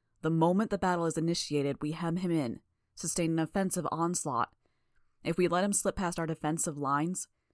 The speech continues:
precious time will be wasted chasing him, getting him in another situation where we can control his movements. Our second priority is that we need to find ways to hurt him. If you cannot, if your attacks are deflected or prove otherwise useless,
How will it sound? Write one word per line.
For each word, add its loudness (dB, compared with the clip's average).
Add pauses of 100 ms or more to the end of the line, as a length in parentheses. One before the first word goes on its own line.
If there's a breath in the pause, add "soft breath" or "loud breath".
(100)
precious -2
time -2
will 0
be -2
wasted -2
chasing -4
him, -6 (400)
getting 0
him 0
in 2
another 0
situation -4
where 0
we -4
can -12
control -2
his -4
movements. -4 (800)
Our -2
second -2
priority 2
is -2
that -2
we -2
need -2
to -4
find -2
ways -2
to -6
hurt -4
him. -8 (720)
If -6
you 0
cannot, 0 (420)
if -6
your 2
attacks -4
are -4
deflected -2
or 2
prove -4
otherwise 0
useless, -2